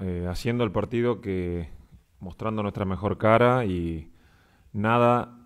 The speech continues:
que no sepamos hacer. Por ejemplo, le-, cómo afrontamos el otro día, los primeros veinte, treinta minutos, creo que, que fue muy bueno del equipo.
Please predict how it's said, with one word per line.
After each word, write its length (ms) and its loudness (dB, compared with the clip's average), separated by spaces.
que 160 -8
no 220 -2
sepamos 560 -4
hacer. 360 2
Por 160 0
ejemplo, 480 4
le-, 380 0
cómo 280 0
afrontamos 500 -2
el 60 -4
otro 240 -2
día, 500 4
los 180 -2
primeros 720 -4
veinte, 400 -4
treinta 320 -2
minutos, 460 -2
creo 260 -2
que, 300 -4
que 100 -10
fue 160 -6
muy 160 -2
bueno 380 4
del 100 0
equipo. 640 -4